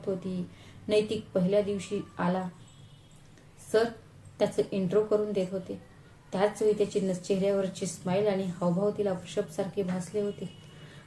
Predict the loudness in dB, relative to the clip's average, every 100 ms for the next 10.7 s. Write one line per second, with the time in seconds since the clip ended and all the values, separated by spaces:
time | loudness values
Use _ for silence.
0 | 8 10 10 6 6 8 8 6 -2 0
1 | 0 4 6 6 4 4 6 6 6 6
2 | 8 6 2 0 2 2 2 -6 -12 -16
3 | -4 6 8 8 6 2 2 0 0 0
4 | 0 0 2 2 0 -4 -12 -6 -2 -2
5 | 0 0 2 2 0 -2 -4 -2 -2 -2
6 | -2 0 2 2 2 0 0 0 -2 -2
7 | -6 -10 -12 -14 -16 -20 -20 -20 -20 -20
8 | -20 -2 0 2 2 2 0 0 0 0
9 | 0 -2 -2 -4 -2 -2 -2 -4 -4 -2
10 | 2 2 0 0 -2 -2